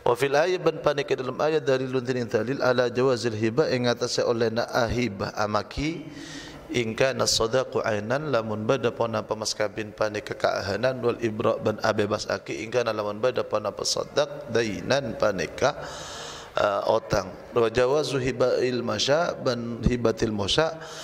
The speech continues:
ban oleh na amri parkar sekampulenan.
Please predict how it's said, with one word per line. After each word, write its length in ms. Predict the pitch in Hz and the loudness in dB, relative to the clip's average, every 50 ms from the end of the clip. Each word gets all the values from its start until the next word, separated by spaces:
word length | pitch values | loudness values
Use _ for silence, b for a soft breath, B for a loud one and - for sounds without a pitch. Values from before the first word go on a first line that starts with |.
| B B B B - | B B B B -2
ban 160 | 123 120 117 | 0 0 0
oleh 480 | - - 127 131 120 113 117 131 143 139 | 2 2 2 2 2 2 2 2 2 2
na 160 | 135 127 - - 127 127 | 2 0 0 2 0 0
amri 560 | 120 117 120 110 - - - 139 165 165 - | 0 -2 -6 -6 -4 0 2 2 2 2 -2
parkar 720 | - - - - 135 120 113 113 - - 139 135 131 131 127 | -6 -14 -4 -2 0 0 0 -2 0 0 0 2 2 -2 -2
sekampulenan. 1300 | 120 - - 123 123 - 127 123 120 - - 127 120 113 113 101 95 101 95 98 113 127 139 - - | -2 0 0 0 2 2 0 0 0 -2 0 0 4 4 4 2 2 0 -2 -2 -4 -8 -12 -16 -20